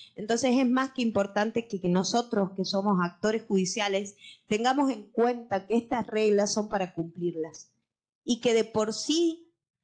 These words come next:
esa persona es vulnerable. Creo que no dije, que no digo más nada.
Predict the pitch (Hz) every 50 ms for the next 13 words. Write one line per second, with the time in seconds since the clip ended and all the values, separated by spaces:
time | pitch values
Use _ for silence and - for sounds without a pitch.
0 | _ _ - 240 277 - 220 - - 226 208 208 208 - 233 226 226 226 233 254
1 | 285 285 285 - _ _ _ _ _ _ _ _ - 202 202 185 185 180 175 165
2 | 165 160 151 151 147 143 - - - - _ _ _ _ _ - - _ _ _
3 | _ _ _ _ _ _ - 185 202 202 214 247 240 262 - _ _ _ - 175
4 | 175 175 185 190 - 202 208 - _ - 175 165 165 170 170 175 175 170 160 156
5 | 160 156 151 143 147 151